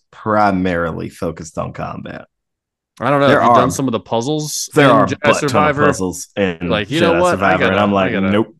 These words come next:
Speaker 1: I don't, I don't care. I don't care anymore."
Speaker 2: <laughs> Where's the skip puzzle option on this?
Speaker 1: Get me to the end of the game.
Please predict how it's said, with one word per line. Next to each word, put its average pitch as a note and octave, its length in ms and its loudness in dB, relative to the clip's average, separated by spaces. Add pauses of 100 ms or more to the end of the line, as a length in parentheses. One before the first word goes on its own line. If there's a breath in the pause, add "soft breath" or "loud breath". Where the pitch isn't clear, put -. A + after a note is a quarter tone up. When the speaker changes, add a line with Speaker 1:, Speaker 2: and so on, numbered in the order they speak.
Speaker 1:
I G#2+ 140 4
don't, G2+ 240 -2
I G2+ 100 0
don't F#2 180 -2
care. E2 240 -4 (120)
I G#2 80 -2
don't G#2+ 180 -2
care F#3+ 180 -2
anymore." G#3+ 400 -2
Speaker 2:
<laughs> C4 160 -4
Where's A#3 240 6
the B3 100 2
skip A3+ 340 2 (100)
puzzle G3+ 340 4
option D#3+ 420 2
on D3 120 2
this? C3 220 2
Speaker 1:
Get E3 200 0
me D#3+ 240 4
to C3+ 180 -4
the A2+ 280 0
end B2 200 2
of G#2 140 0
the G2+ 80 -8
game. A2+ 560 0